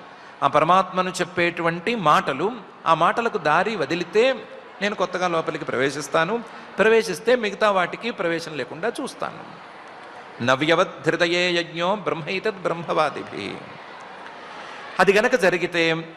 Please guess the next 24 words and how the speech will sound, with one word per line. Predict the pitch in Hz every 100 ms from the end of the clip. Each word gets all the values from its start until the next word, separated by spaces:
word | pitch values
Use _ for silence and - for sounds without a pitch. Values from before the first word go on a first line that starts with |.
| 139
న | 156
ముహ్యంతి, | 175 175 - 170 170 180 139 127 -
వచ్చే | 156 165 175
భోగాలకు | 131 156 170 170 170 151
కానీ | 165 160 135 131 -
వచ్చేటువంటి | 160 165 175 165 165 165
పనులకు | 156 170 180 170
కానీ | 165 151 151 151 -
మోహం | 143 180 165 131 104
అనేది | 147 151
ఉండదు. | 160 117 92 101 - - - - - - - - - - -
న | 226
శోచంతి, | 247 220 226 226 185 170 139 - - - - -
ఆయా | 165 170 165
భోగాలు | 143 175 185 185 185 180 170 -
పోతే | 202 208 208
బాధపడటం | 170 165 185 196 180 175 180 143 123 -
లాంటివి | 151 165 165 170
కూడా | 165 160
ఉండదు. | 131 117 104 120 - - - - -
న | 196
హృష్యంతి, | 220 165 147 - 135 110 101 - -
భోగాలు | 117 135 139 131
వస్తే | 131 - - 165 165 170